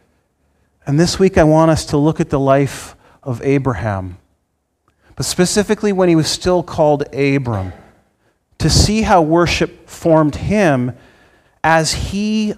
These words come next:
fumbled forward in faith. Abram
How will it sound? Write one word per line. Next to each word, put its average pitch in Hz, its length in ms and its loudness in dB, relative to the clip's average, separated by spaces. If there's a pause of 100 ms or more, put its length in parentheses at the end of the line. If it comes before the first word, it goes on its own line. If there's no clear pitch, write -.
fumbled 135 920 -2
forward 120 680 -2 (160)
in 107 160 -8
faith. - 960 -12 (1600)
Abram 156 520 2